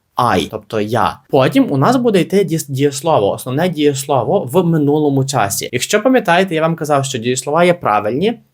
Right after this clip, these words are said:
та неправильні. Якщо дієслово правильне, то нам просто потрібно добавити ed. Наприклад, walk, іти пішки, walked, ішов пішки. Якщо це неправильне дієслово, наприклад, як «do», тут якраз робити домашнє завдання,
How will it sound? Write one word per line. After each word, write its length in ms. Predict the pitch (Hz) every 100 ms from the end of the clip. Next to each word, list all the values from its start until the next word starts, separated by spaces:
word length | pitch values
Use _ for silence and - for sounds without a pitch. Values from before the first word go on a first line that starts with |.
| _
та 140 | - 143
неправильні. 800 | 143 143 139 127 107 95 92 87
Якщо 260 | - 180
дієслово 480 | 190 226 220 202 196
правильне, 480 | 131 107 123 160 190
то 120 | 143
нам 220 | 139 180
просто 340 | 143 165 - 143
потрібно 360 | 113 131 135
добавити 560 | 120 110 117 117 120 -
ed. 440 | 113 110 110 104 -
Наприклад, 440 | 131 127 135 123 107
walk, 480 | 101 135 220 - - _ _
іти 280 | 123 120 107
пішки, 500 | 110 123 - 277 262 -
walked, 680 | 117 120 165 - - 247 269 - _ _ _ _
ішов 540 | 156 135 - 147 -
пішки. 420 | - 95 95 - -
Якщо 320 | 123 131 185
це 140 | 190 170
неправильне 680 | 127 185 240 254 180 131 107
дієслово, 520 | 101 98 - 95 98
наприклад, 380 | 98 127 127 117
як 120 | 117
«do», 460 | 117 120 98 175
тут 140 | 190 151
якраз 320 | 156 151 151
робити 340 | 127 131 139
домашнє 420 | 123 120 131 135 113
завдання, 560 | 107 101 127 190 156